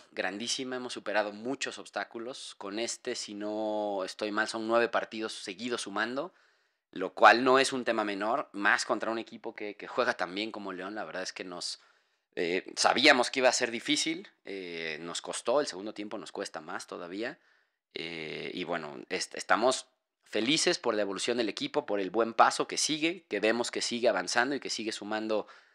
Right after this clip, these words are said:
cada vez más cualidades, y listos y preparados para, para lo que viene. Ni siquiera estamos pensando en dos partidos, lo acabamos de hablar ahorita en el vestidor, en el, en el cierre de, de,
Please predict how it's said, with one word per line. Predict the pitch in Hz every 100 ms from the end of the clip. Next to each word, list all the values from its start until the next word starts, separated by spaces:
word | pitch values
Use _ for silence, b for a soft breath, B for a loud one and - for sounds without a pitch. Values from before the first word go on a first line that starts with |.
| b _
cada | 117 120
vez | 117 113
más | 110
cualidades, | - 107 104 117 143 170 - B B B -
y | 98
listos | 98 98 - 95
y | 92
preparados | 90 90 92 95
para, | - 80 73 - -
para | 82 80
lo | 78
que | 73
viene. | 73 67 - _ _
Ni | 113
siquiera | 110 107 135
estamos | 131 139 -
pensando | 110 123 120
en | 113
dos | -
partidos, | 107 - 165 143
lo |
acabamos | 104 107 113 131
de | 120
hablar | 107 135
ahorita | 135 113 120
en | 113
el | 101
vestidor, | 92 101 113 151
en | 123
el, | 87
en | - 95
el | 87
cierre | - 113 113
de, | 101 92 -
de, | 90 87 82 82